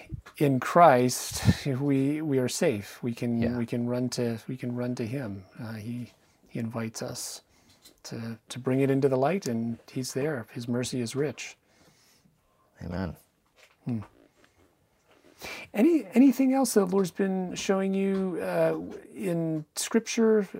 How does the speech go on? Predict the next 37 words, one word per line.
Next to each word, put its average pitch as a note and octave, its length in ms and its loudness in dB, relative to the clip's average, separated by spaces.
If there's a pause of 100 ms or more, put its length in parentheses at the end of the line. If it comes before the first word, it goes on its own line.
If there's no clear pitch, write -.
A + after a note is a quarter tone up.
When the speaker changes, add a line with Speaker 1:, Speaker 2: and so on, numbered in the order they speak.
Speaker 1:
Anything F3 480 -2
that's, - 540 -2
that's - 340 -4
you, D#3 580 -4
you D3 360 -6
referenced D#3 520 0
Job D3 340 4 (100)
in D3 200 -6
terms C#3+ 280 -4
of C3+ 220 -2 (120)
your C#3 140 -6
reading, D3 340 -4
but B2+ 200 0 (520)
anything F#3 380 2
that D3+ 200 2
you've D3 160 -2
been, C3+ 340 2 (800)
else E3+ 200 4
that - 100 -4
you've D#3 100 -2
been C#3+ 200 2
reading E3 240 2
in D3+ 60 4
Scripture E3+ 560 -2
or A#2+ 80 2
hearing, D3 460 0
uh, C#3 800 -2
you D#3 100 -4
know, C3+ 120 -6
in C3 220 -6 (120)
sermon F#3 420 -4
series F3 480 -4
that's, - 540 -6 (100)
that's - 220 -6
lively, D3+ 560 2
that B2+ 180 -4
the, C3+ 180 -2